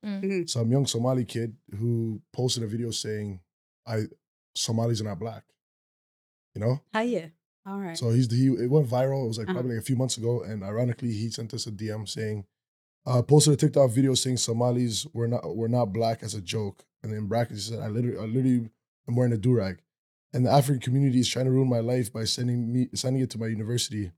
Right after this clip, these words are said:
Speaker 1: Ooh.
Speaker 3: A man made a video reacting to it on Instagram and has ten million views. "Don't know what to do anymore. The African community hates me, but the Somali elders always show me love and agree with the, what I said, even though I'm trolling.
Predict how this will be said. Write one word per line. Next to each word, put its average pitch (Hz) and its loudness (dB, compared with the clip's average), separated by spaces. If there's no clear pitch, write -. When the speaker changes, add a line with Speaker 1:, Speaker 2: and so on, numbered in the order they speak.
Speaker 1:
Ooh. 208 -6
Speaker 3:
A 123 2
man 147 6
made 139 4
a 127 6
video 139 4
reacting 131 2
to 123 -2
it 120 -2
on 113 -6
Instagram 117 -2
and 110 -4
has 110 -6
ten 120 0
million 120 0
views. 104 -4
"Don't 135 6
know 135 6
what 131 4
to 127 0
do 120 2
anymore. 117 -2
The 110 -6
African 117 -2
community 117 -4
hates 131 2
me, 147 4
but 123 0
the 123 0
Somali 120 4
elders 120 0
always 120 0
show 120 0
me 113 -2
love 117 2
and 107 -2
agree 107 0
with 110 -2
the, 107 -6
what 110 -2
I 107 0
said, 120 0
even 113 2
though 110 -2
I'm 101 -4
trolling. 139 4